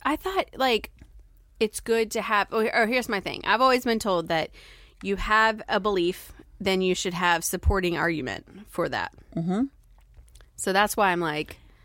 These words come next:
Speaker 2: But use
Speaker 1: 'cause it,
Speaker 2: your
Speaker 1: for, it, it never fails that I'm always asked, like, or, or, "This bothers me." Okay, well, or, or, "I'm frustrated at you." Okay, why are you frustrated? And then you list all the things that are frustrating.
Speaker 2: Right.
Speaker 1: Is that okay?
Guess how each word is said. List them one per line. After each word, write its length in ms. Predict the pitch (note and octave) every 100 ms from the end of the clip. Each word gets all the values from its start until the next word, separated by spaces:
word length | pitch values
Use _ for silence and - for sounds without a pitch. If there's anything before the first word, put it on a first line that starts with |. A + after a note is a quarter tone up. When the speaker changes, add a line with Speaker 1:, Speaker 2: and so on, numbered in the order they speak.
| - - -
Speaker 2:
But 180 | F#3 D#3
use 200 | G3 G#3
Speaker 1:
'cause 100 | B3
it, 40 | G#3
Speaker 2:
your 100 | G3
Speaker 1:
for, 140 | F#3+ F#3
it, 120 | D4
it 120 | - B3+
never 360 | A#3+ A3+ A#3+
fails 580 | A3+ E4 F#4 F#3 D#3+ -
that 200 | F#3 D#3+ F3+
I'm 220 | F3+ F3+
always 320 | F#3 F3 E3+
asked, 320 | F3 D#3+ E3 F3
like, 280 | D3+ D#3+ -
or, 260 | F3+ E3+ -
or, 120 | F3+
"This 220 | F3+ B3 -
bothers 340 | A3 A3 F#3+
me." 200 | C#3 B2+
Okay, 260 | A3 B3 B3+
well, 260 | C4 C4 - -
or, 320 | - G3+ - G#3+
or, 220 | G3+ -
"I'm 160 | G#3 G3+
frustrated 540 | - C4 - G#3+ F#3+
at 120 | E3 D3
you." 120 | F3+
Okay, 200 | G#3+ A3
why 100 | G3
are 40 | F#3
you 100 | F#3
frustrated? 460 | G#3+ - E3+ D3+ - - - - -
And 120 | F3+ F3+
then 80 |
you 100 | F3
list 280 | E3+ F#3 -
all 80 | D3+
the 100 | C#3+
things 340 | D#3 E3+ D3+ -
that 160 | B2+
are 60 | D#3
frustrating. 640 | - D#3 - F#2 F2+ F3 - _ E3
Speaker 2:
Right. 300 | B2+ G#2+ - _ -
Speaker 1:
Is 140 | E3 D#3+
that 160 | D3+
okay? 340 | D#3 D3 B2+